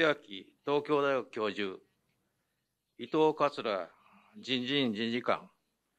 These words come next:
えー、深谷武志津田塾大学教授とともに、多数の関係者の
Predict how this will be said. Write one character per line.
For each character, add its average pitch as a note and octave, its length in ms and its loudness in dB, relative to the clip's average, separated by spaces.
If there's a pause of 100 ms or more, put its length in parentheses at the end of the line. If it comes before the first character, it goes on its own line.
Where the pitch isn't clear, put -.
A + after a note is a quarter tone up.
(640)
え A2 440 -8
ー、 G#2+ 40 -10
深 - 240 0
谷 D#3 160 4
武 C#3+ 340 -4
志 G2+ 260 -6 (320)
津 B2+ 120 -14
田 D3 180 4
塾 D3 240 -8
大 C#3 220 4
学 A#2+ 180 0
教 A2+ 220 -2
授 G#2 180 -6 (580)
と B2+ 120 -6
と C3+ 100 4
も C3 140 2
に、 A2+ 200 -2 (1800)
多 C#3+ 120 4
数 F#3 220 0
の D3+ 180 4
関 D3 260 0
係 D3 200 0
者 B2+ 140 -2
の G#2+ 240 -6